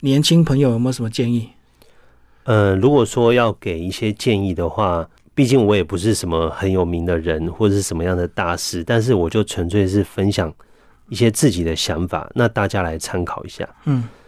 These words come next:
Speaker 2: 就是我们去经营自己的自媒体，要成为一个K O L，很多时候不是说你现在要做什么，你想的是未来。
Speaker 1: 嗯，嗯。
Speaker 2: 就是你做了这件事情，你想要去影响多少人，
Speaker 1: 嗯。
Speaker 2: 而不是为了去赚钱。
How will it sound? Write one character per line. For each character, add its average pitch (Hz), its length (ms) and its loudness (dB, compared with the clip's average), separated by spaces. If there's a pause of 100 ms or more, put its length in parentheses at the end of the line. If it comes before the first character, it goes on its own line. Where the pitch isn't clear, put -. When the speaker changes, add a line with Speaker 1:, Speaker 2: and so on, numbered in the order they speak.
(260)
Speaker 2:
就 147 120 0
是 143 200 2 (800)
我 110 80 2
们 104 140 4
去 147 180 2
经 127 300 4
营 98 120 4
自 117 180 0
己 95 180 -6
的 85 240 -2
自 - 200 0
媒 87 220 0
体， - 260 -14 (200)
要 120 140 2
成 107 200 -2
为 92 100 0
一 95 60 -4
个 95 160 -2
K 87 300 -4
O 85 40 0
L， - 260 -10 (160)
很 98 240 0
多 139 220 4
时 - 240 -4
候 101 240 0
不 98 180 -6
是 117 160 0
说 107 220 0
你 95 180 0
现 101 280 0
在 92 140 0
要 90 140 0
做 85 240 -2
什 - 160 -12
么， - 60 -20 (100)
你 110 160 -2
想 104 220 0
的 87 100 -2
是 90 280 -2 (100)
未 110 200 2
来。 - 220 -18 (200)
Speaker 1:
嗯， 131 260 -8
嗯。 127 140 -12 (100)
Speaker 2:
就 - 100 -6
是 151 220 4 (360)
你 107 160 2
做 160 220 4
了 123 60 4
这 127 160 0
件 117 100 2
事 110 220 -2
情， 95 160 -4
你 92 100 -2
想 98 220 -4
要 85 80 0
去 117 200 -2
影 107 240 -2
响 82 260 -4
多 92 240 -2
少 - 260 -10
人， - 140 -14
Speaker 1:
嗯。 - 80 -20 (260)
Speaker 2:
而 104 100 -2
不 127 80 -2
是 117 140 0
为 135 180 2
了 98 140 2
去 104 300 -2
赚 107 280 0
钱。 - 240 -10